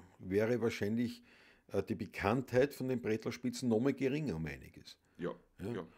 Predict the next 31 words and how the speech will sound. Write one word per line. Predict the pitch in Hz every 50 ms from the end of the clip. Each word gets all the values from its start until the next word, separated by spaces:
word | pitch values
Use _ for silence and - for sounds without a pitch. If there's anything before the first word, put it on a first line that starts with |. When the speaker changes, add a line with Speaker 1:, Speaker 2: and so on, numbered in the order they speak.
| - -
Speaker 1:
Obwohl | - 107 107 - 113 139 185 214 165 107
Speaker 2:
Das | 80 -
ist | - - -
so. | 82 82 - -
Speaker 1:
das | 98 98 - - -
Zielpublikum | - - 123 131 131 123 - 131 127 - 117 117 - - 120 120 120 120 113 104 95 -
eines | - 104 107 117 120 113 -
ist, | 120 127 120 - 123
das | 110 113
jetzt | 120 117 120 -
nicht | 107 110 107 -
zwangsläufig | - 95 90 107 107 - 113 110 110 - - 123 110 85 85
eben, | 98 101 92 107 110 110 101 - - - - - - - - 131
äh, | 110 104 104
in | - - 107 98
Social | 90 - 110 104 - - 95
Media | 92 104 117 120 120 107 95
agieren. | 92 - - 110 - - 139 98 - - - - - - - - -
Wobei | 110 101 - 113 107 110
auch | 107 104 -
hier | - 135 143 165 - -
irrt | 120 127 131 -
man | 131 120
sich | - 117 95 - - -
ganz | - 98 - 156 - -
gewaltig, | - 139 113 98 87 92 95 95 - 139 135 - 101
weil | 113 110 107
Facebook | 104 - - 101 104 110 - - - - 135 143 139 -
zum | - - 120 -
Beispiel | 101 95 101 98 - - -
besteht, | - 113 98 - - 104 107 117 120